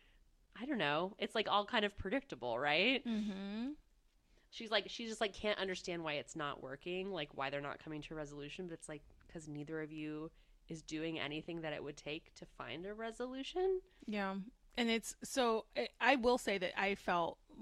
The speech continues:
Speaker 2: like, not actual heartbreak because, you know, I'm not, like, the biggest fan of Kenya Moore generally.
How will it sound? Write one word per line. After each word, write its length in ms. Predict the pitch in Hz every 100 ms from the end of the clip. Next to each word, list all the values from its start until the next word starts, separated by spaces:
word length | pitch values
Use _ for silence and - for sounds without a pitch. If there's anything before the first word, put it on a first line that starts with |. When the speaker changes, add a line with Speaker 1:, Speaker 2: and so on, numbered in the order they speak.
| 208
Speaker 2:
like, 240 | 220 208
not 200 | 247 285
actual 420 | - 185 190 - 202
heartbreak 520 | 214 208 220 208 208
because, 260 | 190 190 175
you 80 |
know, 160 | 185 156
I'm 140 | 160
not, 240 | 175 165 -
like, 300 | - - -
the 60 | -
biggest 420 | 180 170 170 -
fan 200 | 160 156
of 100 | 151
Kenya 260 | - 160 151
Moore 280 | 151 147 147
generally. 760 | 143 147 160 170 196 220 233 254